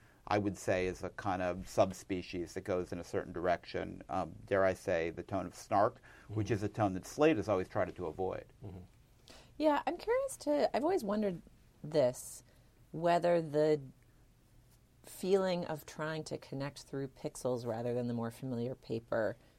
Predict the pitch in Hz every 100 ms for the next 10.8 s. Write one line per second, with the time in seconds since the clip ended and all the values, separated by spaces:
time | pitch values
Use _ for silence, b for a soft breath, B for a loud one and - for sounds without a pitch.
0 | - 139 - 170 160 147 135 120 - 127
1 | 113 110 107 b b - - 117 113 -
2 | 110 117 113 110 110 107 110 110 113 110
3 | 104 107 - 117 - 110 107 107 104 107
4 | 104 98 113 117 110 - 110 110 107 117
5 | 107 113 - - - 123 107 107 110 120
6 | - 202 226 - - 117 110 113 b b
7 | b - 123 - 110 107 107 131 131 208
8 | 185 180 156 139 b b - 143 139 139
9 | 139 135 127 117 160 143 127 127 120 117
10 | 139 117 120 113 151 110 107 110